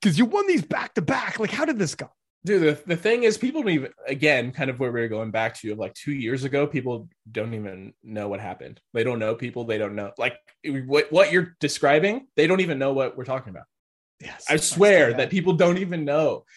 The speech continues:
Speaker 2: So, like, the squat challenge, which is double body weight at the Arnold, um, for squat, as many reps as possible. Uh, I've won that twice now. Uh, it's only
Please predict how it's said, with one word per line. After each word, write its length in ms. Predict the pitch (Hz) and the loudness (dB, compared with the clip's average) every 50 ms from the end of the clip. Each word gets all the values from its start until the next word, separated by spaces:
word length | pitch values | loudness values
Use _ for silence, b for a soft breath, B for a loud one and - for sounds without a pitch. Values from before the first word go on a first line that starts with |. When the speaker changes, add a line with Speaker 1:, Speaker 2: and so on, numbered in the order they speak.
| b b b | b b b
Speaker 2:
So, 140 | - 165 156 | -2 2 4
like, 200 | 151 143 131 120 | 4 4 2 -2
the 60 | 135 | -6
squat 300 | - - 190 185 185 180 | 0 4 6 6 6 6
challenge, 340 | - 139 117 117 120 120 123 | 2 -2 -2 -2 -4 -8 -12
which 160 | 117 - - | -16 -14 -14
is 100 | 127 117 | -6 -2
double 200 | - 131 135 143 | 0 2 2 2
body 300 | 131 127 123 123 117 113 | 2 4 4 4 2 2
weight 180 | 113 113 110 110 | 0 0 -2 -2
at 120 | 113 113 | -2 -4
the 120 | - 113 107 | -4 -4 -2
Arnold, 420 | 107 113 107 107 107 107 107 - _ _ _ _ _ _ _ _ _ - | -2 -4 -4 -4 -6 -6 -8 -10 _ _ _ _ _ _ _ _ _ -6
um, 540 | - 104 104 104 101 101 101 95 95 - _ _ _ - | -4 -2 -2 -2 -2 -4 -4 -6 -10 -14 _ _ _ -8
for 120 | - 131 | -8 -6
squat, 440 | 127 - - 110 110 110 110 - - | -6 -4 -2 0 0 0 0 -2 -6
as 160 | 117 113 117 | -8 -8 -8
many 160 | 117 113 117 | -8 -6 -4
reps 200 | 113 110 110 - | -4 -4 -4 -8
as 80 | 110 - | -12 -6
possible. 600 | - 113 101 104 - - 117 117 110 107 107 _ _ _ _ _ _ _ _ | -4 -4 -4 -4 -8 -10 -10 -10 -10 -10 -10 _ _ _ _ _ _ _ _
Uh, 360 | 107 101 98 95 92 107 - - - _ _ _ _ _ _ _ _ _ _ _ _ - | -6 -4 -4 -4 -4 -6 -8 -12 -16 _ _ _ _ _ _ _ _ _ _ _ _ -8
I've 240 | 113 98 95 104 | -6 -6 -6 -8
won 160 | 107 107 113 107 | -8 -8 -6 -6
that 140 | 104 - - | -6 -8 -6
twice 360 | - 160 156 160 151 - - | -2 2 2 2 2 0 -2
now. 360 | 156 147 139 139 143 139 - _ _ _ - | -2 0 0 0 -2 -6 -8 _ _ _ -14
Uh, 60 | - | -10
it's 260 | 104 101 101 101 - 123 | -8 -8 -8 -8 -10 -10
only 300 | 117 117 107 104 101 | -10 -10 -10 -12 -14